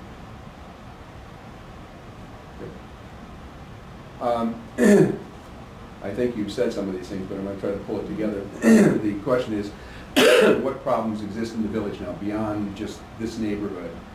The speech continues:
or if we include this neighborhood, but what does the village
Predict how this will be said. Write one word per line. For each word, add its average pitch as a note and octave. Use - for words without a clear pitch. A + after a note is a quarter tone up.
or G#2
if G#2+
we G#2+
include G#2+
this G2
neighborhood, F#2
but G2+
what B2+
does A#2+
the A2
village G#2+